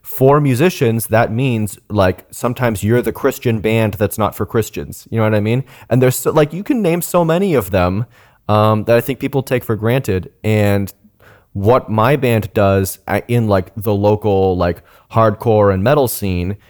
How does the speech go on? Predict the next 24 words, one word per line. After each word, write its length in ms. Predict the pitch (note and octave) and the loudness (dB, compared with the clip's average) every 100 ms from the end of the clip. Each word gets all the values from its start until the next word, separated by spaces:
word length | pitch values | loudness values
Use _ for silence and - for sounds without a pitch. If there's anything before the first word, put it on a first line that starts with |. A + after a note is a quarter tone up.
| _ - | _ -2
is 320 | A#2 G2+ - - | -2 -2 -10 -10
n-, 120 | A2 _ | -12 _
totally 480 | - B2+ C#3+ D3 C3 | -4 2 2 2 2
not 500 | A2+ G#2 G#2 A#2 - | 0 2 2 2 0
what 160 | G#2+ - | -4 -4
someone's 540 | - A2+ G#2 G#2 G2+ - | -2 0 2 0 -2 -2
Hillsong 500 | G#2+ - G#2+ G2+ - | -2 0 -2 -4 -2
cover 260 | B2+ A2+ | 0 0
band 260 | G2+ F#2+ F#2 | 0 -2 -2
is 140 | F2+ | -4
going 240 | - F#2+ F#2 | -4 -4 -4
to 220 | - F#2+ | -2 -2
accomplish 640 | F2 F#2+ F2+ F2 F2 - - - | -2 -4 -2 -4 -4 -10 -12 -6
if 160 | G#2+ | -2
they 80 | G#2+ | 2
were 100 | G2 | 2
to 80 | F#2 | 0
try 160 | - G2 | 0 -2
to 80 | |
come 180 | - G2 | 0 -4
to 60 | F2+ | -4
the 60 | |
same 260 | E2+ F#2+ F2 | -4 -4 -6
place. 500 | - A2 E2 - | 0 0 0 -6